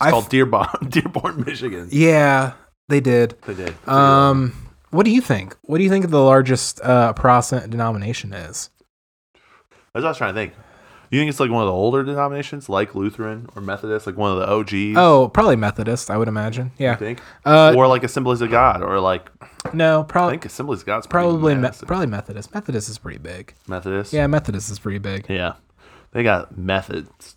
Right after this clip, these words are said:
Speaker 2: to this.
Speaker 1: Yeah.
Speaker 2: You know what I'm saying? Okay. Reformed? I don't think so. Um,
Speaker 1: I, I don't. But as far as, uh,
Speaker 2: Brethren? I see a lot of Brethren churches.
Speaker 1: around here, that makes sense, right?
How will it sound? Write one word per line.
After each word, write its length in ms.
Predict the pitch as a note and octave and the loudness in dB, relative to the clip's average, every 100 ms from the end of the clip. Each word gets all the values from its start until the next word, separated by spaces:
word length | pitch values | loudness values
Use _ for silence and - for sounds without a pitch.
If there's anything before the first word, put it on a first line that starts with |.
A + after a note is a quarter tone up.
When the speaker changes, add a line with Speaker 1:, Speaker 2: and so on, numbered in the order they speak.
| - | -16
Speaker 2:
to 100 | - | -14
this. 380 | F2+ E2 - - _ _ _ _ _ _ _ _ _ _ - _ _ _ _ - _ - | -14 -18 -20 -20 _ _ _ _ _ _ _ _ _ _ -20 _ _ _ _ -20 _ -2
Speaker 1:
Yeah. 300 | F3+ D#3+ G#2 | 4 4 2
Speaker 2:
You 40 | - - | -4 -14
know 60 | |
what 20 | F#2+ | -16
I'm 60 | |
saying? 260 | - F#2 F2 _ - _ _ - | -12 -12 -12 _ -20 _ _ -16
Okay. 120 | F#2 - _ _ | -16 -18 _ _
Reformed? 540 | A2+ G#2 - G#2 A#2 - - | -8 -8 -4 -4 -4 -10 -20
I 40 | G#2 | -18
don't 160 | E2+ | -18
think 160 | - F#2+ | -20 -20
so. 240 | F2 F2+ - - | -18 -12 -14 -10
Um, 240 | A2 A2 G#2+ | -8 -4 -2
Speaker 1:
I, 200 | F#3 - | -2 0
I 80 | G3+ | 0
don't. 160 | A#3 D#3 | 0 0
But 100 | F3+ | 0
as 160 | F3+ - | 0 2
far 220 | F#3 F3 | 4 4
as, 180 | D3+ C#3+ | 4 6
uh, 460 | C3+ C3 A#2+ A2+ | 6 6 6 4
Speaker 2:
Brethren? 240 | G#2+ C#3+ - | 2 -2 -6
I 100 | A2+ | -8
see 120 | D3 | -6
a 80 | A#2 | -4
lot 200 | A2+ F#2 | -4 -4
of 40 | |
Brethren 460 | F2+ F2+ G2 F2+ F#2 | -6 -6 -6 -8 -12
churches. 560 | - F2+ - F#2+ - _ - | -14 -14 -14 -16 -18 _ -2
Speaker 1:
around 300 | D3 D3+ B2 | 0 2 0
here, 420 | C3+ C#3 G2+ A2 - | -4 -4 -6 -10 -12
that 80 | C3+ | -14
makes 180 | F#2+ - | -12 -14
sense, 220 | - A2 | -16 -12
right? 240 | A#2 C3+ | -10 -12